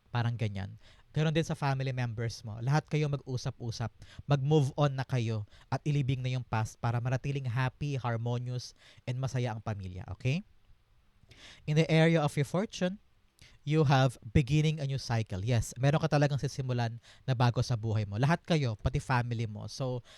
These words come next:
this is really a good time for you and your family. Now, the message, Gates of Triumph, success expands in your life, yes. Nagabago na ang lahat, nag-expand na, nagbubukas na ang mga pintuan,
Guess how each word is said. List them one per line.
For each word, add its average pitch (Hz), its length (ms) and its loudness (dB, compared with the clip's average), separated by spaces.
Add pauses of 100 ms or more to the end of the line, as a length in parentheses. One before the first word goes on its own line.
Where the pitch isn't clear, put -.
(140)
this 170 240 0
is - 40 -16
really 160 200 -2
a 135 80 -2
good 127 240 -2
time 117 240 0
for - 120 -4
you 110 200 -4
and 104 80 -4
your 107 160 -6
family. 95 480 -10 (560)
Now, 143 160 4
the 139 160 0
message, 143 500 -2
Gates 135 380 0
of - 160 -6
Triumph, 147 420 0 (140)
success - 560 -2
expands 123 560 -6
in 117 160 -8
your 113 160 -2
life, 120 320 0
yes. 170 240 -4 (260)
Nagabago 139 540 2
na 131 160 0
ang 127 80 2
lahat, 123 260 2 (140)
nag-expand 131 720 0
na, 123 240 -2 (260)
nagbubukas 135 540 0
na 135 160 -2
ang 131 100 -2
mga 127 140 2
pintuan, 131 760 0